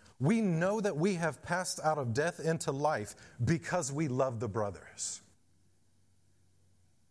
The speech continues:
Christian community is the immediate proof, but also we see bold proclamation. Bold proclamation. He comes to the synagogues and he says, "He is, Jesus is the Son of God."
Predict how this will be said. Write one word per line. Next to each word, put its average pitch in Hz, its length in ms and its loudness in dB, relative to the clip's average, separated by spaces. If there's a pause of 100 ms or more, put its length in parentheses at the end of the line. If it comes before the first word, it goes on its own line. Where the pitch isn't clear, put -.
(720)
Christian 202 540 0
community 175 560 0
is 156 180 0
the 160 120 0
immediate 170 440 0
proof, 196 260 -2
but 127 100 0
also 170 280 0
we 135 100 -2
see 147 200 0
bold 127 400 0
proclamation. 139 720 -4 (480)
Bold 170 380 0
proclamation. 160 640 -2 (240)
He 165 100 2
comes 185 380 -2
to 180 100 0
the 151 100 0
synagogues 147 640 0
and 113 120 -4
he 156 120 -2
says, 127 460 0 (340)
"He 214 200 0
is, 185 260 0
Jesus 190 680 0
is 131 600 -2 (1500)
the 117 140 -2
Son 151 260 0
of 135 140 -2
God." 104 340 -2